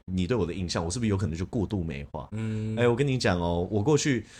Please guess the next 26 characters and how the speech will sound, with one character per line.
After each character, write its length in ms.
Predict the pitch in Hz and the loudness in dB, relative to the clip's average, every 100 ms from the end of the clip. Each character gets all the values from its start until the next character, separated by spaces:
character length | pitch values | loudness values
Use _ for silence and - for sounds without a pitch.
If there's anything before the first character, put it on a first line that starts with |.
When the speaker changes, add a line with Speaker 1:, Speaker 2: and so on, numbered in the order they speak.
| - - | -20 -10
Speaker 1:
明 180 | 123 131 | 2 2
明 160 | 147 147 | 4 2
就 140 | 147 | 2
是 440 | 147 135 120 110 | 4 4 2 0
行 220 | 107 - 104 | 0 -2 2
销 160 | 110 | 2
专 180 | 110 107 | 4 4
员， 240 | 107 82 76 | 4 2 0
那 100 | 87 | 2
我 60 | |
跟 120 | 95 101 | 2 2
你 60 | |
讲 160 | 101 78 | 0 -2
说， 100 | 92 | -2
我 60 | |
过 160 | 87 120 | -2 -2
去 80 | 107 | -2
有 80 | 85 | 0
担 160 | 95 | 2
任 100 | 104 | 2
行 220 | 98 90 | 2 0
销 140 | 87 92 | 0 0
总 240 | - 71 | -2 -6
监 200 | 85 98 | -2 -2
的 80 | 110 | -2
经 160 | - | -6